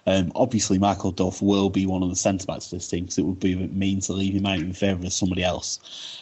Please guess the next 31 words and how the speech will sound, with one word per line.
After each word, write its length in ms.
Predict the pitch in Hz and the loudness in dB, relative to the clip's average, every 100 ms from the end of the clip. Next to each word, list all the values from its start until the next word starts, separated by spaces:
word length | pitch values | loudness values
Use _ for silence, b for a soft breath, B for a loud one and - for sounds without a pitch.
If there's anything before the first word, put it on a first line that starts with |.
| - | -2
Um, 460 | 92 92 90 90 - _ - _ | 2 2 2 -2 -6 _ -14 _
we'll 180 | 107 104 | 2 4
go 120 | 131 | 2
through 240 | 120 107 | 2 4
the 80 | 101 | 4
panel, 480 | 98 101 95 85 82 _ B B B B B B B B B B B - | 2 2 2 0 -4 _ B B B B B B B B B B B 0
uh, 160 | 107 101 | 2 4
position 540 | - 120 139 - 123 | 0 2 4 4 4
by 180 | 107 107 | 4 2
position 640 | - 120 127 - 98 92 | 0 2 2 2 2 0
on 200 | - 87 | -2 -4
this. 320 | 90 85 - | -6 -6 -4
You 100 | 107 | -4
can 180 | 101 107 | -2 -2
pick 480 | 110 110 - - - B B _ | 0 0 -2 -12 -12 B B _
by 260 | 98 92 92 | 0 2 -2
players 580 | - 107 98 95 - | 0 4 4 2 -4
you 120 | - 95 | -6 -2
think 300 | 104 95 - | 0 0 -2
were 100 | 95 | -6
the 100 | 92 | -2
best, 540 | - 110 101 - - | 2 2 2 -8 -6
or 120 | 85 | -8
players 520 | 80 90 87 85 - _ _ _ - | -4 -4 -4 -6 -10 _ _ _ -14
that 140 | - 76 | -10 -6
were 60 | |
your 160 | 90 90 | -6 -6
favourites, 840 | - - 110 113 101 117 95 - | -4 0 2 2 4 2 2 -2
or 200 | 92 87 | -2 -2
players 540 | 87 - 95 98 92 - | -2 0 2 2 0 -2
who 280 | 90 90 | -4 -4